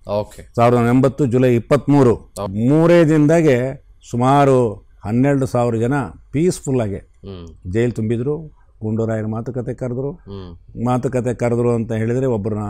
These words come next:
Speaker 2: ಕಾರ್ತಿಕನ್ ಅಂತ ಹೇಳ್ಬಿಟ್ಟು ಡಿ ಜಿ ಪಿ ಇದ್ರು, ಅವ್ರನ್ನ ಕಳಿಸಿದ್ರು.
Speaker 1: ಹ್ಮ್.
Speaker 2: ಇನ್ಯಾರೋ ಅಧಿಕಾರಿ ಕರೆದ್ರೆ ಬರೋಕ್ಕಾಗಲ್ಲ ಅಂತ ಹೇಳಿದ್ರು ಅವತ್ತು.
Speaker 1: ಹ್ಮ್.
Speaker 2: ಆಮೇಲೆ ಇಲ್ಲ, ಮಂತ್ರಿ ಬರ್ಬೇಕು ಅಂದ್ರು.
Speaker 1: ಹ್ಮ್.
Speaker 2: ಆವಾಗ ಹಣಕಾಸಿನ ಮಂತ್ರಿ ವೀರಪ್ಪ ಮೊಯ್ಲಿಯವರೇ ಆಹ್ವಾನ ತಗೊಂಬಂದ್ರು.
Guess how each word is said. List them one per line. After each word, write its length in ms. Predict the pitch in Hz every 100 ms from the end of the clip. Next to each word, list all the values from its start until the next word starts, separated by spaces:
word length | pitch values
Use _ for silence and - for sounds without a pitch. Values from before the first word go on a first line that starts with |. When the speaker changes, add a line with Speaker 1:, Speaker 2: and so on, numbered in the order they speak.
| - _ _ -
Speaker 2:
ಕಾರ್ತಿಕನ್ 840 | 107 120 131 120 107 117 117 117
ಅಂತ 180 | 113 98
ಹೇಳ್ಬಿಟ್ಟು 560 | 120 117 113 107 90 - _ 87
ಡಿ 100 | 117
ಜಿ 140 | 120
ಪಿ 120 | -
ಇದ್ರು, 200 | 117 104
ಅವ್ರನ್ನ 200 | 104 120
ಕಳಿಸಿದ್ರು. 440 | 113 117 - 113 139
Speaker 1:
ಹ್ಮ್. 480 | - - 95 90 101
Speaker 2:
ಇನ್ಯಾರೋ 320 | 110 127 123
ಅಧಿಕಾರಿ 380 | 120 123 131 123
ಕರೆದ್ರೆ 300 | 120 117 110
ಬರೋಕ್ಕಾಗಲ್ಲ 520 | 113 123 123 120 117
ಅಂತ 180 | 113 98
ಹೇಳಿದ್ರು 280 | 110 110
ಅವತ್ತು. 320 | 110 104 - 139
Speaker 1:
ಹ್ಮ್. 440 | - 95 95 87 90 - 92
Speaker 2:
ಆಮೇಲೆ 480 | 127 143 143 139
ಇಲ್ಲ, 140 | 127 131
ಮಂತ್ರಿ 360 | 123 131 139
ಬರ್ಬೇಕು 400 | 139 123 120 101
ಅಂದ್ರು. 260 | 120 113 147
Speaker 1:
ಹ್ಮ್. 500 | 190 - 98 98 95
Speaker 2:
ಆವಾಗ 240 | 98 131 123
ಹಣಕಾಸಿನ 460 | 113 131 156 143
ಮಂತ್ರಿ 260 | 135 127 120
ವೀರಪ್ಪ 280 | 117 139 135
ಮೊಯ್ಲಿಯವರೇ 460 | 135 127 127 123
ಆಹ್ವಾನ 380 | 120 110 - 123
ತಗೊಂಬಂದ್ರು. 520 | 117 117 117 120 165